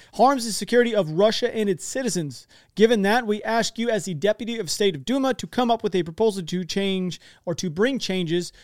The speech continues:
and charges of treason against the President of the Russian Federation to remove him from office.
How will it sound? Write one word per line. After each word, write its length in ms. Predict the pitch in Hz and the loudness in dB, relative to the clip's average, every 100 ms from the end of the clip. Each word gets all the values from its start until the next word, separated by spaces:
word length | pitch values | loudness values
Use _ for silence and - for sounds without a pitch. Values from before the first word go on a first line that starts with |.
| _ 180 | _ -4
and 160 | 175 | -4
charges 540 | - 269 262 185 180 - - _ | 2 6 6 6 2 -2 -18 _
of 140 | 185 147 | -4 -4
treason 640 | - 302 285 175 175 190 - | 0 2 4 2 -2 -6 -6
against 300 | 185 180 185 | -2 -2 -2
the 60 | 180 | -6
President 500 | - 247 240 254 240 | 0 0 2 -2 -4
of 160 | 208 180 | -4 -2
the 80 | 180 | 0
Russian 400 | 156 190 208 180 | 0 0 -2 -4
Federation 520 | 196 185 190 - 185 | -2 0 0 -2 -6
to 120 | - | -6
remove 280 | 170 165 160 | -4 -2 -2
him 140 | 156 147 | -4 -8
from 160 | 156 | -6
office. 460 | 190 214 165 - | -2 -2 -2 -14